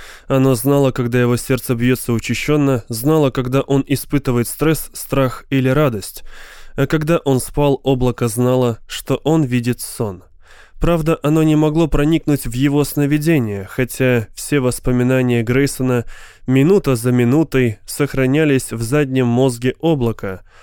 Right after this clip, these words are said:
Сны в их число не входили. Ещё в самом начале эры бессмертия было обнаружено, что когда кому-либо, например,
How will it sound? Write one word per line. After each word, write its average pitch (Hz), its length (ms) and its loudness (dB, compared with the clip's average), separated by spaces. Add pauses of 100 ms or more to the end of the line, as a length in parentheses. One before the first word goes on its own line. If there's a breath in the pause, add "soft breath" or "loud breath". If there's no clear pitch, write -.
(180 soft breath)
Сны 170 680 2
в 120 300 -6
их 143 240 0
число 127 420 -2
не 127 140 2
входили. 131 680 -2 (600 soft breath)
Ещё 147 420 0
в - 40 -6
самом 180 320 2
начале 170 460 0
эры 156 240 2
бессмертия 135 680 0
было 147 240 2
обнаружено, 135 720 0
что 135 640 0
когда 127 480 -2
кому-либо, 135 800 0 (100)
например, 135 720 2